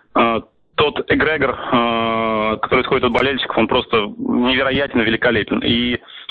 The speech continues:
самое главное, я, я считаю, что правильно то, что сделали игру не на Белград-арене, а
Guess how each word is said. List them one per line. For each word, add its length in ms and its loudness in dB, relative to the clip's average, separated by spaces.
самое 300 2
главное, 680 0
я, 80 0
я 180 0
считаю, 200 0
что 100 -2
правильно 360 0
то, 120 0
что 160 0
сделали 460 0
игру 180 2
не 300 0
на 80 0
Белград-арене, 680 0
а 400 0